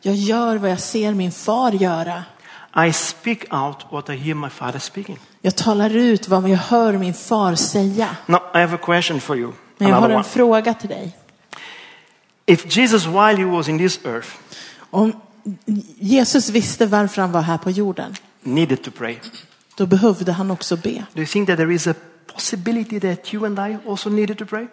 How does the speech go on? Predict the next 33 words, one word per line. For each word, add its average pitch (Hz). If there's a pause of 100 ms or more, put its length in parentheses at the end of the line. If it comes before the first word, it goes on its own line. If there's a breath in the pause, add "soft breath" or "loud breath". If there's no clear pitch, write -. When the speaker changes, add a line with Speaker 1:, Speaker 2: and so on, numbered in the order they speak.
(420 loud breath)
Speaker 1:
Tror 233
du 214
det 214
finns 233
en 202
möjlighet 208
att 196
du 190
och 190
jag 185
också -
behöver 175
be? 196 (180)
Speaker 2:
Just -
maybe. 190 (380)
Speaker 1:
Kanske, 233 (260)
ja. 226 (760 soft breath)
Speaker 2:
We 196 (200)
do 156
need 156
to 147
pray. 135 (340)
Speaker 1:
Vi 226
behöver 202
be. 240 (1000 loud breath)
Speaker 2:
Uh, 175
before 208
I, 208 (180)
before 180
I 170
go 170
out 165
into 151